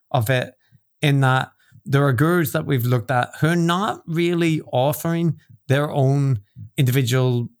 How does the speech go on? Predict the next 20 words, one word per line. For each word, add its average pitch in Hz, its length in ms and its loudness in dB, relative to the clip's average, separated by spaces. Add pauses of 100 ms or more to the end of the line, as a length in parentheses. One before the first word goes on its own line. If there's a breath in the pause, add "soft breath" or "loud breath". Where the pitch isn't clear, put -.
(140)
revolutionary 123 1080 0
theory. 127 480 2
They're 127 180 2
more 151 480 2
offering 127 540 -2
ways 123 640 0
of 113 140 -2
thinking 123 640 0 (320)
and 120 560 0
criticizing 113 840 2
the 113 100 2
mainstream 110 840 2 (120)
views. 117 560 0
But 143 100 0
that's 208 280 0
different 170 500 -2
from 127 340 -2 (400 soft breath)
that 135 160 0
you 143 540 2 (240)
have 127 500 -2